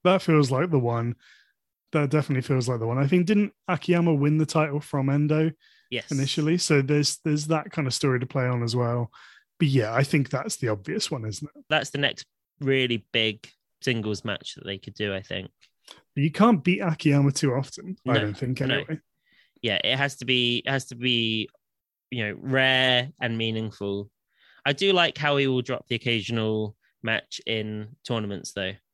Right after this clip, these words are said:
Speaker 1: Yes, me too. Me too. That makes all the sense in the world. I think outside of Akiyama, I'd love to see Ueno get the shot. I think it'd be a
Speaker 2: Mm,
Speaker 1: wonderful,
Speaker 2: mm.
Speaker 1: um,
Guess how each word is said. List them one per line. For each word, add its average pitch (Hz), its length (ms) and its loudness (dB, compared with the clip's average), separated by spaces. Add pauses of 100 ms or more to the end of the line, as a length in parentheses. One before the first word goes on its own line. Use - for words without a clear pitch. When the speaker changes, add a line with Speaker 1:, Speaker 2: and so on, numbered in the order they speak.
(320)
Speaker 1:
Yes, 151 460 2
me 135 160 4
too. 107 360 -2 (360)
Me 147 160 4
too. 110 320 -2
That 135 140 -6 (140)
makes 139 280 0
all 131 80 0
the 113 100 -2
sense 135 300 -2
in 123 60 -4
the 110 60 -2
world. 113 260 0 (360)
I 151 60 4
think 208 280 4 (100)
outside 190 440 4
of 151 80 4
Akiyama, 135 720 0 (480)
I'd 131 160 0
love 143 200 2
to - 80 -4
see 127 240 0
Ueno 135 320 4
get 147 140 0
the 175 60 -2
shot. 175 300 0 (240)
I 127 40 -6
think 135 180 4
it'd 135 160 2
be 123 60 2
a 113 40 4
Speaker 2:
Mm, 117 80 2
Speaker 1:
wonderful, 123 500 0
Speaker 2:
mm. 123 340 -4 (240)
Speaker 1:
um, 123 480 -2